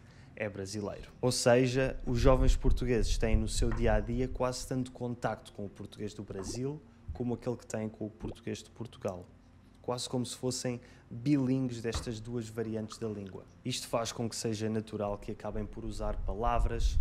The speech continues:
gramática e até pronúncia brasileira quando falam entre si.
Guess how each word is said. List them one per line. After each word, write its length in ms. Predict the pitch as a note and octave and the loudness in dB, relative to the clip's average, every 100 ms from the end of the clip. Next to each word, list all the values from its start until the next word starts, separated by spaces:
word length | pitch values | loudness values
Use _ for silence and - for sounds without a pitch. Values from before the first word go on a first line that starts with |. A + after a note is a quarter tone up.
| - | 6
gramática 840 | A2 G#2+ A2 G#2+ - A2 A2 G#2+ A2 | 6 6 8 8 8 6 -4 -4 -4
e 100 | A2 | -4
até 200 | - A2 | -2 -4
pronúncia 640 | - A2+ A2 A#2 - A2+ | -2 -2 0 0 0 -2
brasileira 720 | G#2 G#2+ A2 G#2 G2+ G#2 G#2 - - - | 0 -2 -2 0 0 -2 -4 -6 -12 -16
quando 200 | - G#2 | -8 -8
falam 360 | - G#2 G2+ G2+ | -4 -4 -2 -4
entre 180 | G2 - | -8 -12
si. 280 | - F#2 | -12 -12